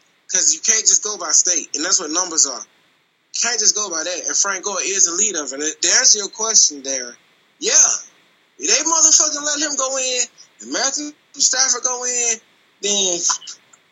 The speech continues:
why not Megatron? Why, why not Phillip Rivers?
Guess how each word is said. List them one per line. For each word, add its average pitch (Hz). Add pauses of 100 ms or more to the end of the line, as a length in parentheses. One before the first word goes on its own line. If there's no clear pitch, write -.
(140)
why 220
not 240
Megatron? 160 (1700)
Why, 190 (100)
why 220
not 233
Phillip 233
Rivers? -